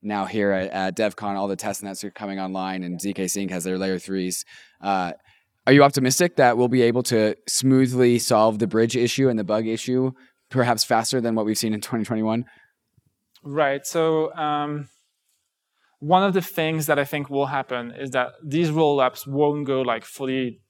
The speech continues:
Speaker 2: decentralized and permissionless from, from day one. There will be this gradual ramp up. And one of the things that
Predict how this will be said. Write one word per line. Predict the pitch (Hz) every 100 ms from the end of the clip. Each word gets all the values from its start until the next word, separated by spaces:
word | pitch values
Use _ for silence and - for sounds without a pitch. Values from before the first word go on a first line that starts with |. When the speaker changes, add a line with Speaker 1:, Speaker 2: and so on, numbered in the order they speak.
| _ -
Speaker 2:
decentralized | 127 127 - 120 117
and | 120
permissionless | 123 120 120 110 110
from, | - 120
from | - 131
day | 123 117
one. | 117 117
There | 127
will | 127
be | 135
this | 127
gradual | 127 135 127 123
ramp | 123 120
up. | 117 - _ - - -
And | 156 165
one | 180 190
of | 170
the | 165
things | - 160 156 160 151
that | 147 131